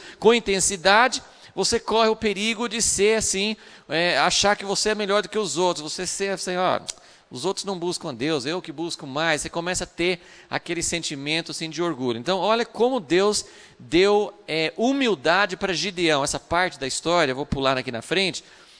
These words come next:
né? Deus usou os trezentos de cento e trinta e cinco mil soldados que os inimigos tinham,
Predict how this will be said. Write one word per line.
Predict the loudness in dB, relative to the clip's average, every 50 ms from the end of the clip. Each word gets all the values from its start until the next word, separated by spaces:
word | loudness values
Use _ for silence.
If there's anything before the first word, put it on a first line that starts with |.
| -20 _ _
né? | -4 -4 -4 -2 -4 -6 -6
Deus | 0 2 2 2 2 2
usou | 0 -2 0 0 2 2 2
os | 2
trezentos | 0 -2 -2 -2 -2 -2 -2 0 0 0 0 -2 -4 -6 -8 -6 -6 -8 -10 -12 -16 _ _ _ _ _ _ _ _ _ _ _ _ _
de | -8 -6 -4
cento | -2 -2 -2 -2 0 0 0 0 0 -2 -4 -8
e | -8
trinta | -6 _ -2 -2 -2 -2 -4 -6
e | -6 -4
cinco | -4 -4 -4 -4 -6 -6 -6 -8
mil | -6 -4 -2 -2 -2 -2
soldados | -2 -4 -4 -4 -2 0 2 2 4 4 2 0 -2 -4 -4 -4 -8 -10 -14 -20 -20 -20 -20 _ _ _
que | -4 -2 0
os | 0 0 0 -2 -4 -4 -6 -8 -8 -6
inimigos | -4 -2 0 0 0 -2 -2 -2 -2 -4 -4
tinham, | -4 -4 -4 -2 -2 -2 -2 -2 -4 -6